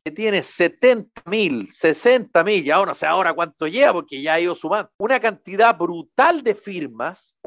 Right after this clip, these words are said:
tú no puedes desecharla, no puedes desecharla por, porque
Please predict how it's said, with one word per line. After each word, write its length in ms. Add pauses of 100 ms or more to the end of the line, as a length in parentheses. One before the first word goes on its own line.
(160)
tú 160
no 220
puedes 460
desecharla, 960 (120)
no 320
puedes 420
desecharla 680
por, 260 (120)
porque 480